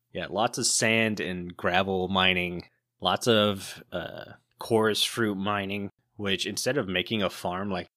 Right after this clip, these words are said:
normal people would do, I just went to the end and just started chopping down all the <laughs> plants.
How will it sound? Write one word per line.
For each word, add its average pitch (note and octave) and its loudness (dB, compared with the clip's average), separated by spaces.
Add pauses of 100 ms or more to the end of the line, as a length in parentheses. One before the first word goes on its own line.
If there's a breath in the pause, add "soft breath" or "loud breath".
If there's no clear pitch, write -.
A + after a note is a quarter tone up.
(180)
normal G2 2
people G2 -2
would G2 -4
do, G2+ -2
I G2+ -8
just A#2+ -2
went G#2 -4
to - -16
the F#2 -2
end F#2 0
and E2+ -12
just F#2 -4
started F2 -2
chopping F2+ 0
down F2 -2
all F#2+ 0
the - -2
<laughs> - 0
plants. - -6